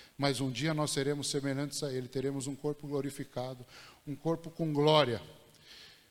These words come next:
O que não significará nunca, por toda a eternidade, que nós seremos tornados Deus.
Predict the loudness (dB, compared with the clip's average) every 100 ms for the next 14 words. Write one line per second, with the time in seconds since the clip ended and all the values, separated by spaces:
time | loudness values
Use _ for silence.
0 | _ _ _ _ _ _ -6 2 4 4
1 | 4 0 0 0 0 0 2 4 4 4
2 | 2 2 0 -4 -4 -4 0 0 2 2
3 | 2 2 2 4 4 2 -2 0 2 2
4 | 0 -2 0 2 4 2 0 -2 -6 0
5 | 2 2 0 -6 -10